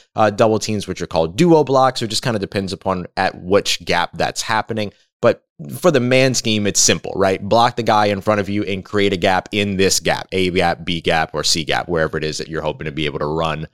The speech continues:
Uh, if you're trying to get around the edge, then it's a C gap. If you're trying to get between the guard and tackle, it's the B gap. If you're trying to get between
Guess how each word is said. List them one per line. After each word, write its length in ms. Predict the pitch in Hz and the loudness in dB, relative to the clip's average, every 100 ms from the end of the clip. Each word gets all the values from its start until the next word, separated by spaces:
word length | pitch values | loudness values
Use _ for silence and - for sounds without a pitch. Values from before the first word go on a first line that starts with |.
| _ _ - | _ _ -2
Uh, 140 | 78 | -2
if 80 | 76 | -2
you're 80 | 80 | -4
trying 160 | 82 | -4
to 40 | 76 | -4
get 140 | 73 | -4
around 320 | 76 80 78 | 0 0 0
the 160 | 78 127 | 0 4
edge, 300 | 147 139 117 | 4 4 0
then 180 | 107 98 | -2 -2
it's 120 | - | -2
a 40 | |
C 220 | - 110 98 | -2 0 2
gap. 320 | 104 101 92 | 2 2 -2
If 100 | - | -10
you're 80 | 92 | -6
trying 200 | 92 85 | -4 -2
to 40 | |
get 180 | 82 - | -4 -6
between 300 | 85 92 82 | -8 -8 -6
the 60 | |
guard 400 | 78 87 90 90 | -4 0 2 2
and 180 | 80 82 | -2 -8
tackle, 460 | - 139 131 123 113 | 0 2 2 2 0
it's 140 | - | 0
the 60 | 98 | -2
B 200 | 95 95 | -2 2
gap. 220 | 98 92 | 2 0
If 20 | |
you're 80 | 92 | -4
trying 180 | - 90 | -2 -2
to 60 | |
get 160 | 82 85 | -2 -6
between 400 | - 90 87 | -8 -6 -6